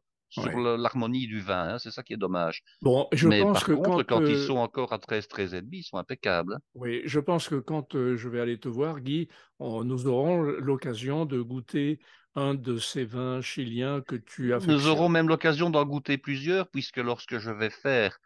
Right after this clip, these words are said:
Speaker 1: cette, euh, conférence sur le vin à laquelle, euh, normalement vous assisterez, Claude,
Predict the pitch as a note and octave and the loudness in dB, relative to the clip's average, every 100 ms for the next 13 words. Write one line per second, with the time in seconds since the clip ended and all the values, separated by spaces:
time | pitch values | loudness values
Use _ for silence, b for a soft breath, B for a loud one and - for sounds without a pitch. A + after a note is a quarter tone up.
0 | b b b _ - - A#2 _ _ - | b b b _ -8 0 0 _ _ -6
1 | G#2 G2+ G2+ G2 G2 F#2+ - A2 - G#2 | 0 0 2 0 0 -2 -4 -8 -6 -4
2 | A2+ A2+ - G#2+ G2+ G2+ F#2+ A2+ G2+ F#2 | -2 -4 -6 -8 -2 -2 0 0 0 -2
3 | - G#2 G2+ F2+ F2 F2+ F#2 F2+ F#2+ G2 | -2 -2 0 0 0 -2 -2 -2 -2 -2
4 | F2+ D#2+ D#2 E2 - - D2+ - D3+ F#3+ | -4 -8 -8 -10 -10 -6 -4 0 4 4
5 | G3 | 2